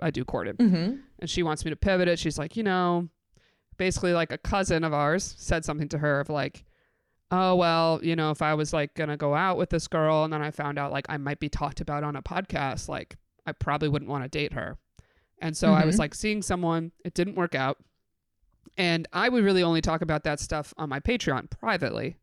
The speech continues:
Speaker 1: And my mom was on
Speaker 2: Mm-hmm.
Speaker 1: my Patreon listening. And then she, like, next time she saw me, has this talk with me. And I'm, like, already in a vulnerable state. Like, I just had a breakup.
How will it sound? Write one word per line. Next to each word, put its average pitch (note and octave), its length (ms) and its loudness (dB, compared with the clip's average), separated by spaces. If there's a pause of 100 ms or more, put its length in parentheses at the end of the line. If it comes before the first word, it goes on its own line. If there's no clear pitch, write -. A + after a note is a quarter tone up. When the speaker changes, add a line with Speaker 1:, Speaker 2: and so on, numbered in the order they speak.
(720)
Speaker 1:
And D#3+ 100 -6
my D3 100 0
mom D3 220 0
was D3+ 140 6
on D#3 60 2
Speaker 2:
Mm-hmm. - 80 0
Speaker 1:
my D3+ 80 -2
Patreon C#3+ 420 -2
listening. C#3 480 -8
And D#3+ 160 -8
then D3+ 160 -6
she, E3+ 260 -4
like, D3 360 -4
next D3 200 -6
time D3 140 -2
she D3+ 100 -8
saw C#3+ 260 -6
me, C#3+ 280 -6 (460)
has D3+ 180 -4
this D#3+ 160 -4
talk C#4 260 0
with G3 120 -2
me. D3 100 -2
And D3+ 100 0
I'm, F3 80 -2
like, F3+ 300 -4
already F4+ 240 4
in F#3 80 0
a - 20 -2
vulnerable E3 380 2
state. D#3+ 400 -2
Like, C#3+ 140 -2
I D3 60 -2
just D#3 160 -8
had F#3+ 120 -2
a F3+ 40 -2
breakup. E3 640 -2